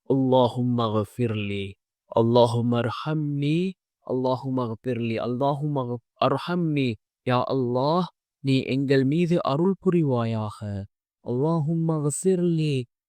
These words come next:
யா அல்லாஹ், நீ எங்கள் பாவங்களை மன்னிப்பாயாக.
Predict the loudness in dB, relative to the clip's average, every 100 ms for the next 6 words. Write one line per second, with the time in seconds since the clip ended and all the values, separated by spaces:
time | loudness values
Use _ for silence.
0 | -6 -4 -2 -2 0 0 0 0 -2 -4
1 | -4 -4 -4 -4 -4 -4 -8 -6 -4 -2
2 | -2 0 0 2 2 0 0 0 0 -2
3 | -2 0 0 -2